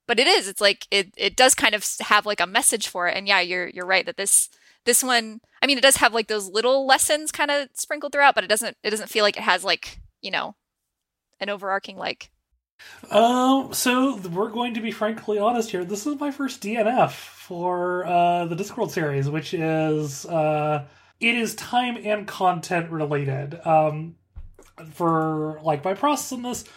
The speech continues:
Speaker 2: I start reading the book about a week before recording because, you know, usually I can crank through that and it's like, I usually can power through it, uh, even if I'm, like, not particularly enjoying it. But for, like, the first five days I tried to read this, <laughs> anytime I got into,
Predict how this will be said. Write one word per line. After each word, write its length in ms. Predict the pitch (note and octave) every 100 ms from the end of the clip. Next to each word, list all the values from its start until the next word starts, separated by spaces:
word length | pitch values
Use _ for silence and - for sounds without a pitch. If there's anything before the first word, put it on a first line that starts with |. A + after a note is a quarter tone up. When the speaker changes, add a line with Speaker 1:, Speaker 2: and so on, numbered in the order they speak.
| - - - -
Speaker 2:
I 120 | - G#3+
start 360 | - A#3+ A3
reading 280 | F3 F3 F3
the 60 | D#3+
book 200 | D#3 -
about 400 | D3+ D3 D3+ -
a 60 | D#3
week 240 | D3 C3+
before 300 | D3+ E3+ D#3
recording 480 | G#3+ - D3 D#3+ G#3+
because, 320 | - C#4+ C4+
you 80 | C#4+
know, 120 | C4
usually 440 | A3+ G3+ G3 G3+
I 180 | E3+ D3+ - _ _
can 160 | - F3
crank 260 | E3 D#3+ D3
through 200 | D#3 D#3
that 260 | E3 E3+
and 140 | E3 D#3
it's 120 | C#3+
like, 220 | D3+ C#3+
I 280 | D3 C#3+ C#3+ _ _ _ _
usually 280 | E3 E3 D3+
can 100 | D3+
power 280 | D3+ D#3 D3
through 300 | C#3 D#3+ D3+
it, 260 | D3+ - _ -
uh, 360 | D#3 C#3+ D3 E3
even 240 | E3 D3
if 100 | C#3
I'm, 160 | D3 D3
like, 260 | C#3 C3+
not 140 | D#3+ C#3+
particularly 420 | D3 C#3+ D3+ C#3
enjoying 380 | C#3 G#3 A#3+ F#3+
it. 160 | A3 - - - C#3 -
But 220 | G#3+ A3
for, 120 | B3
like, 220 | B3+ C4 A3
the 140 | B3
first 300 | - C#4+ C4+
five 260 | - C4+ G3+
days 200 | B3+ C4
I 80 |
tried 220 | C#4 C4+ A3
to 80 |
read 200 | A3 B3+ -
this, 180 | C#3
<laughs> 0 |
anytime 540 | - G#3+ G#3 A3+ A#3 A3
I 80 | G3
got 400 | - F3+ G#3 A3+
into, 500 | G3+ G3+ G3 F#3